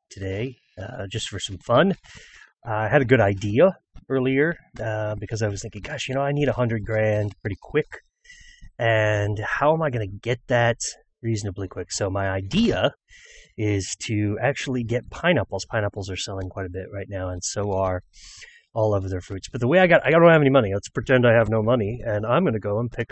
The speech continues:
up a bunch of ashes and make some money. As many of you know, one of the fastest ways to make money if you have no money is to come to the G E, where the people are lighting fires, and pick up their ashes, because they're lazy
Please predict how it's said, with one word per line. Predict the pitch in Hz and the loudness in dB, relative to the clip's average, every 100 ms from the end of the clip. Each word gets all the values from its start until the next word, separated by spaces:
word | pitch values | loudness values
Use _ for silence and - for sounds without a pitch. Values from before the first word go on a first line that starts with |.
| - | -6
up | 107 - - | -6 -6 -4
a | 117 | -4
bunch | 123 - 101 101 - | -4 -6 -8 -8 -8
of | 123 143 - | -4 -4 -4
ashes | 214 - 110 95 | -6 -6 -8 -10
and | 104 90 | -10 -8
make | 90 117 | -8 -8
some | - 139 | -6 -4
money. | 98 107 90 _ _ _ _ _ _ _ _ _ _ - | -2 -4 -8 _ _ _ _ _ _ _ _ _ _ -2
As | 131 | 0
many | 104 107 104 | 0 0 0
of | |
you | 110 | -2
know, | 101 107 101 101 | -2 0 0 0
one | 98 113 | -2 -2
of | |
the | 98 | -4
fastest | - 110 - 107 - | -6 -6 -4 -6 -6
ways | 107 101 | -4 -6
to | - | -6
make | 104 98 | -6 -4
money | 104 104 98 | -2 0 0
if | 104 | -2
you | 101 | -2
have | 110 110 | 0 0
no | 101 95 | 0 -2
money | 95 92 92 | -2 -4 -4
is | 90 | -6
to | - | -6
come | 139 | -4
to | 131 | -2
the | 104 | -4
G | 101 | -4
E, | 104 101 104 101 98 _ _ - - - _ | -8 -4 -4 -4 -6 _ _ -20 -20 -20 _
where | 110 104 | -6 -4
the | 95 92 | -2 -4
people | - 120 117 104 | -4 -4 0 2
are | |
lighting | 104 113 104 | 4 4 2
fires, | - 117 117 113 104 | 0 2 4 4 2
and | 107 92 | -4 -6
pick | 139 - | -6 -6
up | 117 | -4
their | 113 | -4
ashes, | 104 95 - - - - | -2 -4 -8 -12 -16 -18
because | 95 95 87 | -16 -16 -12
they're | 95 | -8
lazy | 92 107 98 107 | -4 -2 -2 -6